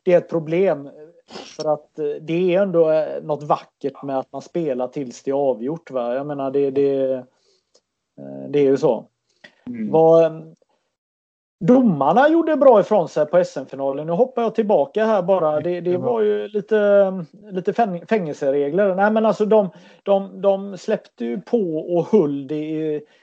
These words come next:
Speaker 1: sextio minuter. Det var väl ändå, mm, något positivt, eller vad, vad tänker vi?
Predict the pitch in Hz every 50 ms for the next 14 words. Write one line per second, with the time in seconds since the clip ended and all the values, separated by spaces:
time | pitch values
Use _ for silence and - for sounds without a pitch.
0 | _ _ _ - - - - 156 - - - - - 147 151 165 165 156 135 120
1 | - _ - 165 170 196 208 123 123 120 175 - - - 220 196 - 92 - 92
2 | - 87 175 87 85 85 85 87 92 98 92 87 90 90 - - - 123 - 135
3 | 127 - 147 143 143 - 160 160 165 160 170 170 160 160 156 165 170 - 175 156
4 | - - 143 139 160 180 185